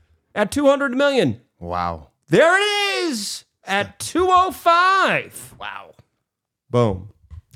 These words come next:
Speaker 2: Sells?
Speaker 1: We're, I'm still working.
Speaker 2: Oh, wow. We're still working at the
Speaker 1: We're still,
Speaker 2: auction?
Speaker 1: we're still
Speaker 2: This is
Speaker 1: working at
Speaker 2: intense.
Speaker 1: the auction.
Speaker 2: How long do they, uh, focus on the actual auction itself?
Speaker 1: Uh, w-, a good fifteen minutes of the film.
Speaker 2: Wow.
Speaker 1: But I'm br-, gonna bring
Speaker 2: No,
Speaker 1: it
Speaker 2: no,
Speaker 1: to you
Speaker 2: that's,
Speaker 1: in
Speaker 2: no, no, I'm
Speaker 1: three.
Speaker 2: just curious. I'm just
Speaker 1: Well,
Speaker 2: curious.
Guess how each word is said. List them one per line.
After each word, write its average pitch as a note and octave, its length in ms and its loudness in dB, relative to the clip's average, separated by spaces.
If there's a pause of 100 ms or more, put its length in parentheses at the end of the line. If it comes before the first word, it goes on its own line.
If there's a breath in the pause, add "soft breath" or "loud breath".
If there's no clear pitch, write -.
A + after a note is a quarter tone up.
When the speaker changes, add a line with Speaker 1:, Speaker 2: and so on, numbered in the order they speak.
(120)
Speaker 2:
Sells? G#2+ 400 -12 (1000)
Speaker 1:
We're, G3 180 -6
I'm F#3+ 340 -10
still A3 200 -10
working. F#3+ 340 -6 (100)
Speaker 2:
Oh, C3 120 -4
wow. A2+ 220 -6
We're F2+ 80 -12
still B2 200 -8
working A#2+ 320 -4
at G#2+ 60 -4
the G2+ 80 -2
Speaker 1:
We're F3 40 0
still, G#2+ 120 -2
Speaker 2:
auction? E3+ 300 -2
Speaker 1:
we're F#3 60 -2
still - 200 -6
Speaker 2:
This G#3 80 -2
is G#3+ 40 0
Speaker 1:
working G#3+ 180 -2
at - 40 2
Speaker 2:
intense. G#3 140 -2
Speaker 1:
the G3 60 -4
auction. G3 220 -4
Speaker 2:
How E3+ 60 2
long G3+ 240 0
do E3 80 -4 (180)
they, B2 140 -10 (140)
uh, C#3+ 80 -4
focus D3 360 -2
on C3+ 120 -2
the B2 100 -4
actual A#2+ 300 -4
auction G#2+ 300 -6
itself? F#2 360 -8 (100)
Speaker 1:
Uh, - 100 -14
w-, F#3 260 -6
a F#3 40 -2
good F3+ 240 -2
fifteen D#3+ 400 -6
minutes B2 240 -4
of A2+ 60 -8
the G#2+ 60 -6
film. C#3 360 -6
Speaker 2:
Wow. F2 400 -4
Speaker 1:
But E3 80 -2
I'm E3 120 -2
br-, E3+ 100 -4
gonna E3 240 -4
bring C3 260 -2
Speaker 2:
No, F3 60 2
Speaker 1:
it - 20 -2
Speaker 2:
no, - 40 -2
Speaker 1:
to - 60 0
you - 40 2
Speaker 2:
that's, A#2 120 0
Speaker 1:
in - 40 -2
Speaker 2:
no, F3+ 100 -2
no, - 60 0
I'm - 60 0
Speaker 1:
three. - 80 0
Speaker 2:
just D#3+ 100 -6
curious. C3 360 -4
I'm A#2 80 -6
just A2 120 -10
Speaker 1:
Well, D#3 80 -4
Speaker 2:
curious. G3 200 -8